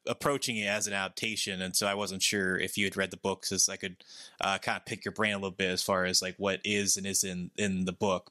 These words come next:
But, uh, looking at the movie as a film, um, I certainly quite enjoyed it. It's a, a type of film, though, that, um, I was trying to th-, remember what the term you used on your YouTube channel. Like, you coined a term. I think it was, like, a wait for it Western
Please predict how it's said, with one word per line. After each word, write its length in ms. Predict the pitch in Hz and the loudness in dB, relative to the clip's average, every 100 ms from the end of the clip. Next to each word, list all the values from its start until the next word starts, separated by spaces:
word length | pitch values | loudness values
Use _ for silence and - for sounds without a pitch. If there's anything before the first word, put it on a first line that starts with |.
| - | 0
But, 300 | 127 120 - _ - - - | 2 2 -4 _ -20 -10 0
uh, 260 | 123 120 123 | 2 2 2
looking 240 | 190 190 | 2 2
at 80 | 160 | 0
the 60 | 139 | 0
movie 360 | 143 135 127 | 0 2 4
as 380 | 117 120 113 104 | 4 4 2 0
a 80 | 107 | -2
film, 480 | - 127 107 104 98 | 2 2 2 -4 0
um, 480 | 110 107 107 101 104 | 4 6 4 2 0
I 140 | 123 | 0
certainly 640 | 120 139 117 110 107 104 95 | 2 0 0 0 2 2 0
quite 300 | - 113 98 | 0 0 0
enjoyed 380 | 95 104 98 | 0 2 2
it. 280 | 101 98 120 | 2 2 0
It's 100 | 143 | 2
a, 160 | 226 233 | 2 2
a 60 | - | 2
type 160 | 233 | 2
of 60 | 185 | 2
film, 160 | 202 | 2
though, 140 | 185 165 | 4 4
that, 280 | 147 143 - - - - | 4 2 -2 -20 -20 -6
um, 540 | - 127 123 117 110 - | 0 2 2 0 -6 -2
I 100 | 131 | 0
was 120 | 135 | 0
trying 160 | 196 214 | 2 0
to 120 | 185 | 0
th-, 60 | - | -2
remember 320 | 135 135 135 | 0 2 0
what 100 | 127 | -2
the 80 | 113 | -2
term 300 | - 139 117 | 0 2 2
you 140 | 113 131 | 2 2
used 540 | 113 101 95 90 - | 2 0 0 0 0
on 180 | 101 92 | 0 2
your 140 | 95 | 2
YouTube 380 | 92 107 - 101 | 2 2 0 -2
channel. 460 | - 95 90 87 - | 0 0 0 0 -2
Like, 140 | 98 | -2
you 260 | 107 104 110 | 0 0 -2
coined 300 | - 123 104 | 2 2 2
a 40 | |
term. 260 | 92 113 101 | 0 0 0
I 40 | |
think 160 | 98 107 | 0 0
it 40 | |
was, 120 | 101 98 | 0 0
like, 140 | 92 | 0
a 40 | |
wait 280 | 90 101 - | 0 0 0
for 180 | - 120 | 2 2
it 80 | 117 | 4
Western 560 | 120 120 - 127 127 | 2 0 0 0 -2